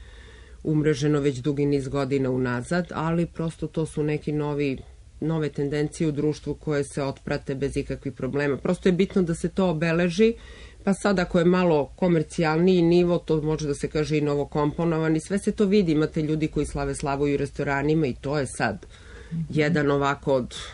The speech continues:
atraktivnijih načina obeležavanja slava. Tako da prosto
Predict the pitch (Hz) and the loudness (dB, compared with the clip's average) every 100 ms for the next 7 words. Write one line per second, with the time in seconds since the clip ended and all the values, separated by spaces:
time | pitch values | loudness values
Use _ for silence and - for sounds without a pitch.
0 | - - - - 131 - 135 - 151 143 | -18 -20 -20 -10 -8 -6 -8 -4 0 2
1 | 170 151 - - 135 131 - 139 127 123 | 4 4 2 -4 -4 -2 -2 -2 0 0
2 | 135 135 135 127 127 123 - 139 110 113 | -2 -2 -2 0 0 0 -2 -2 0 0
3 | 165 - - - - - - - 220 208 | -2 -4 -14 -14 -14 -16 -20 -4 0 2
4 | 233 214 208 - 220 220 - 226 190 | 2 2 2 2 2 2 2 4 4